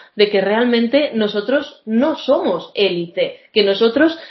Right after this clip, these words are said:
al igual necesitamos otras cosas y que tenemos que apoyarnos con el tema, eh, de alimentación natural. El suplemento, mira, el suplemento, el, con mayor evidencia ergogénica, es decir, que mejora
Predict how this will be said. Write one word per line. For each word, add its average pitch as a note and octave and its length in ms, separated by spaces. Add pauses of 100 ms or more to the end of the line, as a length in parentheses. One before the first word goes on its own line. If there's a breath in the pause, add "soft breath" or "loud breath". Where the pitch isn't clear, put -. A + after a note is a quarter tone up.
al A3+ 140
igual A#3 420
necesitamos B3+ 760
otras A#3 440
cosas C#4 400
y G3+ 60
que F#3+ 100
tenemos G3 320
que C#4+ 80
apoyarnos B3 640
con G3 180
el F#3 140
tema, G3+ 340 (240 loud breath)
eh, A3 240
de G3+ 140
alimentación F#3+ 680
natural. A3 580 (140)
El G#3 220
suplemento, G#3+ 680
mira, F#3+ 240 (400 soft breath)
el C4 200
suplemento, C4+ 880
el, A3 240 (340)
con A#3+ 260
mayor A#3 400
evidencia D4+ 720
ergogénica, G#3+ 960
es A3+ 100
decir, G#3+ 320
que B3 140
mejora G#3+ 600